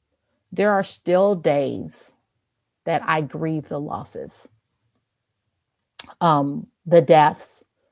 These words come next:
um, the, the, the trauma of accidents, the, even mourning my old self. There are days that are heavier than others. You know, my grandma,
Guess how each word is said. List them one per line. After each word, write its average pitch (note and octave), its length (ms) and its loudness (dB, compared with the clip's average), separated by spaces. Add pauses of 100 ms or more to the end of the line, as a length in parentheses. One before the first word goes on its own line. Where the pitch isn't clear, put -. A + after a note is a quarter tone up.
(600)
um, C#3 460 -2 (200)
the, D3+ 200 0
the, D3+ 320 -4 (120)
the D#3 120 -6
trauma D#3 460 0
of D3+ 260 -2
accidents, D3 880 -4 (440)
the, D3 460 6
even E3+ 380 4
mourning F3+ 420 6
my E3+ 260 2
old F#3+ 300 6
self. - 640 0 (480)
There E3 240 4
are G3 280 4
days F#3+ 460 2
that E3 160 4
are E3 200 0
heavier E3+ 720 2 (440)
than F3 300 2
others. - 440 2
You F3 60 0
know, D#3+ 160 0
my D#3+ 160 0
grandma, E3+ 640 0